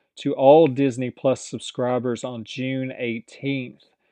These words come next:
Now, the theaters that are going to be getting it are going to be, you know, international markets that don't have access to Disney Plus.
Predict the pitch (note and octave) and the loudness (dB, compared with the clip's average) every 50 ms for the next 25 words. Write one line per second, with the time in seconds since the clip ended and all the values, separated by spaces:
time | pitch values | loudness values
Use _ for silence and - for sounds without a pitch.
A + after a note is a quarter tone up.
0 | _ _ _ _ _ - C3+ C3 A#2+ A2+ A#2+ - - E3 E3+ F3+ E3+ D#3+ D3+ C3 | _ _ _ _ _ -6 -4 -4 -4 -4 -6 -4 0 2 4 4 4 2 0 0
1 | A#2 C#3 C3+ B2+ B2 A#2+ A2+ G#2+ C3 C3 C3+ C3+ C3 B2 - B2 A#2 A#2+ A2+ A2+ | 0 0 -2 0 0 -2 -2 -2 -2 -2 0 -2 -4 -6 -6 -6 -6 -6 -6 -2
2 | - C#3 C#3+ D3 C#3+ B2 A#2 A2+ A2 A2+ A2+ A2 B2 A#2+ A#2+ B2 A#2 A2+ A2 A#2+ | 2 2 2 2 2 0 -2 -4 -4 -4 -4 -4 -4 -6 -6 -6 -8 -6 -6 -4
3 | A#2 A#2 A#2 A#2 A#2 A2+ A2+ - _ - C3 A#2+ A2+ G#2+ A2 C3 B2+ A#2+ B2 A#2+ | -4 -4 -4 -4 -6 -8 -10 -12 _ -14 -12 -8 -8 -8 -8 -6 -6 -6 -4 -4
4 | A2+ A2+ A2+ A2+ - - - B2 A2 A2 A2 A2+ A2+ A2 - - A#2 F#2 D2+ - | -2 -2 -4 -4 -6 -6 -8 -8 -6 -4 -4 -4 -4 -6 -6 -8 -10 -10 -10 -14
5 | - - - B2 A#2 A2+ A#2+ A#2 A#2+ A2+ B2+ C3 A#2+ A2+ A#2 G#2 A2+ - - - | -14 -10 -10 -8 -6 -6 -6 -8 -8 -10 -10 -10 -8 -8 -8 -8 -10 -10 -10 -8
6 | - - - - - - - C#3 B2+ B2 B2 A#2+ A#2 B2+ - - - - D3+ C3 | -6 -6 -8 -8 -12 -14 -12 -10 -8 -8 -8 -8 -10 -12 -16 -16 -12 -8 -6 -6
7 | A#2 A2 D3 - - - - - | -6 -6 -8 -10 -12 -16 -20 -20